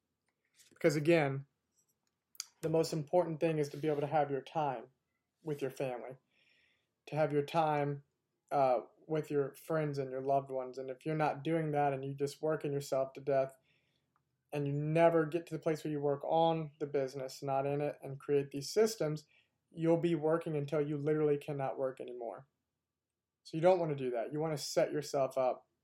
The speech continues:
You wanna have that clear vision of mind for the future goals. Plus, you wanna have it in place to where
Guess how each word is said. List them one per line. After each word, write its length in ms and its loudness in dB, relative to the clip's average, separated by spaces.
You 80 -6
wanna 120 -2
have 200 4
that 220 2
clear 220 0
vision 380 0
of 80 -4
mind 400 -4
for 60 -14
the 100 -10
future 380 -6
goals. 460 2
Plus, 260 10
you 80 4
wanna 140 4
have 180 6
it 80 -2
in 80 -6
place 280 0
to 100 -10
where 280 0